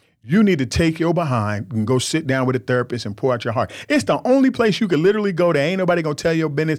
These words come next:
and you can say whatever. You can tell them everything that's frustrated. And then you can get advice that is,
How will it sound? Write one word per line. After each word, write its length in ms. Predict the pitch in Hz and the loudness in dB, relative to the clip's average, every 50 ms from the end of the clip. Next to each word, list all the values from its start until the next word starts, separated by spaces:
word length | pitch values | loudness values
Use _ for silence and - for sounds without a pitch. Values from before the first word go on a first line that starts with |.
| - - - | -4 -10 -2
and 120 | - 113 | 0 2
you 80 | 127 160 | 2 2
can 80 | 127 110 | 2 0
say 160 | - 139 123 | -2 -2 -2
whatever. 340 | 117 117 113 98 87 85 - _ _ _ _ _ _ _ _ _ _ _ _ _ _ _ _ _ _ _ _ _ _ _ _ _ _ _ _ _ _ _ _ _ _ _ | 0 0 -2 -2 -4 -8 -16 _ _ _ _ _ _ _ _ _ _ _ _ _ _ _ _ _ _ _ _ _ _ _ _ _ _ _ _ _ _ _ _ _ _ _
You 100 | - 170 | 0 0
can 80 | 151 | 2
tell 140 | 147 160 160 | 2 2 2
them 100 | 143 131 - | 2 2 2
everything 340 | 165 170 180 170 147 170 165 | 2 2 2 2 2 2 2
that's 140 | 156 143 - | 2 0 0
frustrated. 420 | - 175 147 - - 135 110 113 | 0 0 0 2 0 0 0 2
And 140 | - 127 123 | 0 2 4
then 120 | 185 196 | 4 4
you 120 | 185 180 170 | 4 2 2
can 100 | 170 165 | 0 0
get 140 | 151 147 | 2 0
advice 460 | 131 123 98 107 185 190 190 175 - - | 0 0 0 0 0 0 2 0 -2 -2
that 180 | - 156 131 | -2 -2 -2
is, 160 | 117 98 - | -2 -6 -8